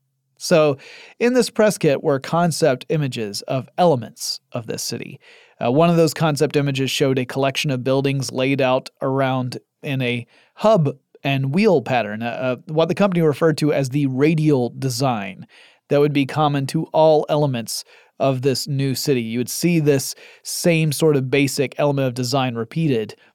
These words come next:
throughout the various, uh, incarnations. Each building, uh, in this particular drawing, uh, for this, uh, industrial park part of the city was shaped kinda like a slice of pie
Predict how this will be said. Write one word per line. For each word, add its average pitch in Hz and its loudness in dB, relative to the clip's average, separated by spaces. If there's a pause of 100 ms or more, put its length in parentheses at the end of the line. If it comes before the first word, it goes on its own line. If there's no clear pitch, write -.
(120)
throughout 139 2
the 120 -4
various, 131 -2
uh, 113 -2
incarnations. 135 -4 (400)
Each 214 0 (160)
building, 175 2 (600)
uh, 143 0
in 165 2
this 156 2
particular 143 0 (100)
drawing, 131 0 (380)
uh, 127 0
for 147 0
this, 135 0
uh, 123 0
industrial 143 2
park - -10
part 113 -8 (160)
of 113 -8
the 117 -8
city 135 -4 (380)
was 156 4
shaped - 0
kinda 185 2
like 160 2
a 131 -8
slice 135 -2
of 117 -10
pie 120 -8